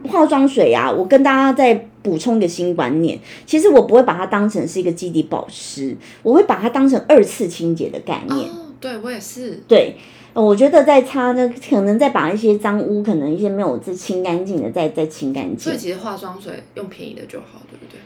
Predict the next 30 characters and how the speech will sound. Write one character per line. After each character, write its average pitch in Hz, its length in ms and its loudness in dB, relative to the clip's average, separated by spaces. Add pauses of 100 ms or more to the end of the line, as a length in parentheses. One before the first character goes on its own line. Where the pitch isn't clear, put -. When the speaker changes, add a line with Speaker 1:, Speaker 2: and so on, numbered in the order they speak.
(240)
Speaker 2:
是 - 180 -18
这 185 80 -12
样 156 100 -12
吗？ 147 80 -14
Speaker 1:
呃， 240 760 8
我 240 200 8
个 392 240 4
人 233 200 6
不， - 100 2
Speaker 2:
不 233 40 8
用 240 140 0
到 226 120 -2
那 214 60 -6
么 180 140 -8
贵。 233 240 4
Speaker 1:
我 - 100 8
个 403 100 4
人 277 160 6
是 294 140 4
没 277 100 8
有 196 140 4
用 214 160 2
很 - 360 -2
贵 - 260 4
的 85 140 -6
啦， - 200 -14
Speaker 2:
哦。 202 160 -18
Speaker 1:
我 185 80 -4
个 220 220 8
人， 92 280 -4